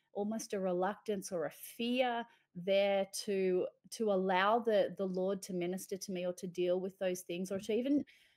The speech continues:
me to train myself and train my soul in those areas." There's a, there's a hesitancy.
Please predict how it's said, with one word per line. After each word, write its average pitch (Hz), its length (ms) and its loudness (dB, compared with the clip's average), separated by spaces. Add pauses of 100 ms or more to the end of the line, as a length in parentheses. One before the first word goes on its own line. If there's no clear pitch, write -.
(260)
me 208 280 0
to 240 160 -4
train 220 560 2
myself 170 580 0
and 190 120 -4
train 202 440 -4
my 180 120 -6
soul 202 600 0
in 196 180 -4
those 180 240 0
areas." 175 500 0
There's 185 220 2
a, 156 140 4 (120)
there's 196 140 -6
a 190 40 -6
hesitancy. 220 1040 -2